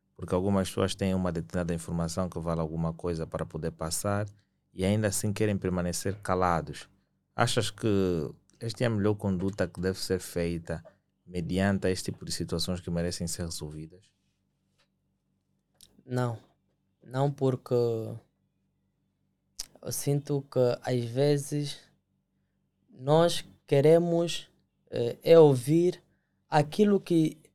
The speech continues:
Speaker 2: aquilo que nos, que, epa, nós sabemos e, e pronto, temos como conhecimento. Só porque o, só que o conhecimento tem, é, é muito abrangente e o conhecimento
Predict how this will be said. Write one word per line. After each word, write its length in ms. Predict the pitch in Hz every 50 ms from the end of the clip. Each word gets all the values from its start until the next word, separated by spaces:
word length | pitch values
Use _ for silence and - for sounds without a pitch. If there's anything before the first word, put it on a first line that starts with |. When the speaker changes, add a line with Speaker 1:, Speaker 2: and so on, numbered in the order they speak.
| _ _ _ _ _ _ _ _ _ _ _ _ _ _ _ _ _ - - _
Speaker 2:
aquilo 420 | - 156 156 - - 220 208 196
que 160 | 190 - - 160
nos, 320 | 160 160 160 151 147 - - - _ - 165 156
que, 340 | _ 170 165 160 160 156 156 156 - _
epa, 320 | 190 190 190 - 160 147
nós 360 | 143 151 160 180 208 214 - -
sabemos 580 | - 185 160 156 175 214 220 202 175 147 131
e, 180 | 143 143 139 135 - - -
e 300 | 156 156 147 143 143 143 147 _
pronto, 360 | - 170 160 143 143 123 -
temos 280 | - 180 180 180 160 -
como 280 | - 160 156 151 147
conhecimento. 760 | 143 151 151 143 139 135 - 160 165 170 160 143 131 127 - - _ _ _ _ _ _ _ _
Só 160 | _ - - 190
porque 240 | 196 202 180 -
o, 140 | 170 165 156 143 - -
só 200 | - - - 196
que 100 | 196 202
o 60 | 185 165
conhecimento 800 | 165 170 165 156 151 - 165 165 185 196 196 196 - 175 156 - - _ _ _ _ _ _ _ _ _ _ _ _
tem, 400 | _ 190 196 208 208 202 196 196 - _ _ _ _ _ _ _ _ _ _ _ _ _
é, 280 | - 190 208 - -
é 60 | 180 185
muito 280 | 202 214 214 208 214
abrangente 840 | 196 180 160 165 170 160 156 165 190 180 160 143 135 - 131 123 120 - _ _ _ _ _ _ _ _ _ _ _ _ _ _ -
e 640 | 151 151 151 156 151 151 147 143 139 143 147 - - - _ _ _ _ _ _
o 120 | - 151
conhecimento 960 | 151 - - 156 156 165 156 - - 170 165 170 185 196 196 196 - 185 -